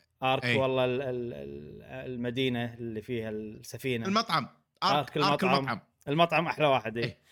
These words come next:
Speaker 1: آ-، أنا،
Speaker 2: إيه.
Speaker 1: أنا الأمانة عندي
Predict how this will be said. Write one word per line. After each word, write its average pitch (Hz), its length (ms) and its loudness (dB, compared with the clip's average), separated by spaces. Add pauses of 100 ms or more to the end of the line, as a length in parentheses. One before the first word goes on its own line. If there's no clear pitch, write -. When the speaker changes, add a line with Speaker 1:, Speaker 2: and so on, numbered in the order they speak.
(240)
Speaker 1:
آ-، - 20 2
أنا، 214 680 8
Speaker 2:
إيه. 202 280 6
Speaker 1:
أنا 220 120 6
الأمانة 214 800 2
عندي 170 640 -2